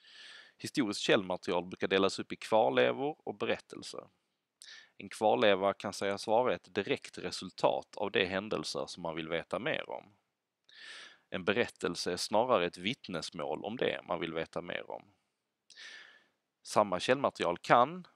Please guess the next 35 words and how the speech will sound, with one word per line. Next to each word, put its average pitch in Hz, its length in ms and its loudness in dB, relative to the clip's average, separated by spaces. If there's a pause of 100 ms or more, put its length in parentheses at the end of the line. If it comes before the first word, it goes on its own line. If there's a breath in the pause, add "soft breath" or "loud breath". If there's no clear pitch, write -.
men 87 240 -6
behöver 98 520 2
inte, 85 480 -2 (680)
vara 98 340 2
både 101 300 4
en 95 80 -2
kvarleva 123 580 0
och - 120 -4
en 87 100 -6
berättelse 98 720 -2
beroende 113 420 -6
på 98 80 -6
vilka 82 260 -6
frågor 95 420 -2
som - 180 -10
ställs - 420 -4
till - 240 -6
det. - 140 -6 (1600 soft breath)
Det 107 120 2
är 95 40 6
alltså 85 200 -2
frågeställningen 80 1160 0
som - 180 -8
avgör 101 640 -2
vad 95 100 -4
som 107 120 -12
kan 135 120 -2
användas 117 440 -2
som 104 120 -12
kvarleva 98 720 2
eller 143 180 2
berättelse, - 800 -4 (160)
eller - 180 0
både 101 240 -2
och. - 180 -6